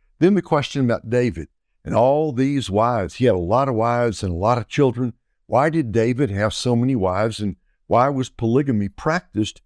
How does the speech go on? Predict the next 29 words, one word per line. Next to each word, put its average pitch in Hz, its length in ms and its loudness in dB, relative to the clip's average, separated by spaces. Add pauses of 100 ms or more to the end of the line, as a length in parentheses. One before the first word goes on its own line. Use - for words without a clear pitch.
in 117 200 2
the 107 200 -2
Old 117 460 -2 (160)
Testament? 95 500 -4 (320)
Then 131 460 0 (200)
Psalm 143 480 0
fifty-one, 107 840 -2 (380)
the 95 80 -6
penitential 139 720 -2
psalm 120 420 0
of 80 160 -10
David 113 400 0 (340)
after 117 380 0
he 117 200 0
had 98 160 -4
committed 104 500 0
adultery 117 540 0
with 82 140 -4
Bathsheba, 123 760 -2 (340)
had 117 260 2
Uriah 110 420 2
the 90 100 -6
Hittite 117 540 0 (380)
murdered. 120 640 0 (340)
I 104 100 0
mean, 98 380 0
murder 127 580 0
and 92 200 -4
adultery. 123 720 -2